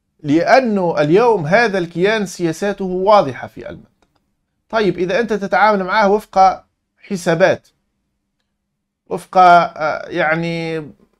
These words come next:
ال-، استراتيجية ال-، الصبر الاستراتيجي، وأنه والله سوريا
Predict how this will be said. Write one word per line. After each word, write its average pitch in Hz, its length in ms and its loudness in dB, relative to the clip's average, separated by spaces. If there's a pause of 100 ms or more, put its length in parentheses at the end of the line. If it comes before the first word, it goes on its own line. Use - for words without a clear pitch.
(460)
ال-، 123 1040 -10
استراتيجية 185 1080 -2 (520)
ال-، 156 460 2 (580)
الصبر 185 480 0
الاستراتيجي، 175 840 -4 (1500)
وأنه 165 1120 2
والله 165 420 2
سوريا 170 760 2